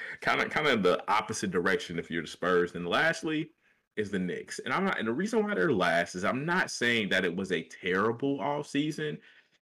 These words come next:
It's just one of those off seasons where, I mean, I think you overpaid a couple guys. Um, I mean, th-, I like the Kemba pickup to a certain degree, but how does he play with Derrick Rose?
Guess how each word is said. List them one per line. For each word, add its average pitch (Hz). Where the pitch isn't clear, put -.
It's 131
just 160
one 127
of 135
those 127
off 139
seasons 113
where, 104
I 101
mean, 104
I 104
think 104
you 104
overpaid 104
a 123
couple 131
guys. 131
Um, 82
I 87
mean, 90
th-, 87
I 98
like 92
the -
Kemba 127
pickup 139
to 135
a 127
certain 131
degree, 131
but 113
how 95
does 110
he 120
play 110
with 123
Derrick 127
Rose? 131